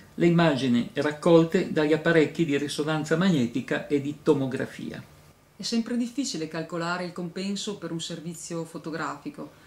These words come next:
Speaker 2: Sono tantissime le variabili che lo possono influenzare. Variabili non solo tecniche, ad esempio se lavoriamo in un piccolo paese oppure in una grande città, se le foto che facciamo sono destinate a uso privato oppure a una campagna stampa.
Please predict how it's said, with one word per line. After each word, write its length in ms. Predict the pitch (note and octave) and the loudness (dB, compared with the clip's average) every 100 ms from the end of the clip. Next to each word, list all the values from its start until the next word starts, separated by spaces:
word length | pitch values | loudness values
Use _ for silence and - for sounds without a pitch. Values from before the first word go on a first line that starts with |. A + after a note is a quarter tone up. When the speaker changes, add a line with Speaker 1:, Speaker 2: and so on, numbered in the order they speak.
| - | -18
Speaker 2:
Sono 260 | - G3 G3 | -6 -4 -2
tantissime 720 | G#3 G3 A#3 A3 - E3 D#3 | -2 -2 0 -2 -2 -4 -2
le 240 | D#3 D#3 | -2 -4
variabili 600 | D3 D3+ E3+ F#3 G3 F#3 | -4 -4 -2 -2 -4 -6
che 120 | E3 | -4
lo 80 | D3+ | -6
possono 500 | D3 D#3 D#3 D#3+ D3+ | -4 -8 -8 -4 -2
influenzare. 840 | D3 D3 D#3 D#3 D#3 D3+ C#3 C#3+ D3 - - - - - - - _ _ _ _ - G3 | -2 -4 -6 -6 -4 -4 -4 -6 -12 -18 -20 -20 -20 -20 -20 -20 _ _ _ _ -20 -10
Variabili 640 | F#3+ F3+ G3+ A#3+ B3 F3+ | -4 0 4 4 4 2
non 160 | F#3+ G3 | 0 -2
solo 280 | - E3 D#3+ | -2 -4 -4
tecniche, 640 | E3 D3+ D#3 D3+ D3+ D3 | -4 -4 -6 -8 -10 -12
ad 140 | E3 E3 | -10 -8
esempio 600 | E3 F#3 F#3+ A3 A3 G3+ | -6 -6 -4 -2 -2 -2
se 220 | - D#3+ | -6 -6
lavoriamo 520 | D#3+ E3 E3+ E3+ E3+ | -6 -4 -2 -2 -2
in 120 | E3+ | -2
un 100 | E3+ | -4
piccolo 300 | F3+ - E3+ | -6 -6 -6
paese 520 | E3 E3+ F3 G3+ G#3+ F3+ | -4 -4 -4 -2 -2 -4
oppure 360 | - F#3 F3 | -6 -6 -4
in 140 | F3+ E3 | -2 -2
una 140 | D#3+ | -2
grande 340 | D#3 D#3+ D3+ | -2 -4 -4
città, 500 | - C#3 - D3+ C#3+ - - - - _ - | -8 -12 -10 -8 -8 -12 -20 -20 -20 _ -12
se 320 | - F3 D#3+ D#3+ | -6 -4 -4 -6
le 120 | F3 | -8
foto 380 | F3 F#3 - F3 | -6 -6 -6 -8
che 120 | F3+ | -8
facciamo 560 | E3 E3+ - F#3+ A3 A3+ | -10 -8 -4 -2 0 -2
sono 260 | - E3+ | -2 -2
destinate 800 | D#3+ D#3 - E3 E3 D#3+ - D#3+ | -2 -6 -4 -2 0 -2 -4 -4
a 80 | D#3+ | -2
uso 240 | E3 E3 | -4 -4
privato 680 | D#3+ E3+ E3+ F3+ F3+ A3 A3 | -6 -2 0 0 -2 -6 -6
oppure 460 | - F3 E3 E3+ | -8 -6 -4 -4
a 80 | - | -4
una 160 | E3+ D#3+ | -4 -4
campagna 440 | D#3 D3+ D3+ D#3 | -6 -6 -4 -4
stampa. 560 | D3+ - C#3+ C#3+ C#3 | -6 -8 -8 -10 -12